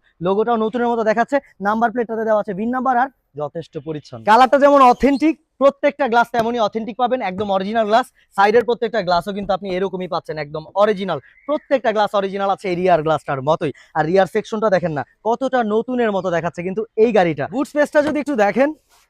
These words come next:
অনেকটা স্পেস পাবেন, যথেষ্ট স্পেস আছে। সিক্সটি লিটার একটা সিএনজি সিলিন্ডারও দেওয়া আছে, খুবই পরিচ্ছন্ন দেখাচ্ছে। প্রত্যেকটা ফিটিংস যদি খেয়াল করে দেখেন, এই ফিটিংসগুলো একদম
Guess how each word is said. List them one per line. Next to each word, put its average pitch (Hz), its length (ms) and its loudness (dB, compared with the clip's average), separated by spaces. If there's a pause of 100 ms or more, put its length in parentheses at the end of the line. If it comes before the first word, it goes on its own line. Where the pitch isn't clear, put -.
(260)
অনেকটা 262 400 6 (100)
স্পেস 220 200 4 (100)
পাবেন, 135 200 -2 (240)
যথেষ্ট 170 300 -6 (120)
স্পেস 220 180 -2 (100)
আছে। 254 140 -2 (300)
সিক্সটি 220 340 -10
লিটার 226 240 -4
একটা 233 200 -6
সিএনজি 233 340 -2 (100)
সিলিন্ডারও 240 440 -2
দেওয়া 254 240 6
আছে, 277 120 -2 (360)
খুবই 220 260 0
পরিচ্ছন্ন 240 380 2
দেখাচ্ছে। 240 320 -2
প্রত্যেকটা 240 460 -2
ফিটিংস 240 300 -4
যদি 233 160 0
খেয়াল 214 200 4
করে 220 160 2
দেখেন, 233 180 0 (340)
এই 226 120 6
ফিটিংসগুলো 240 460 4 (680)
একদম 175 340 0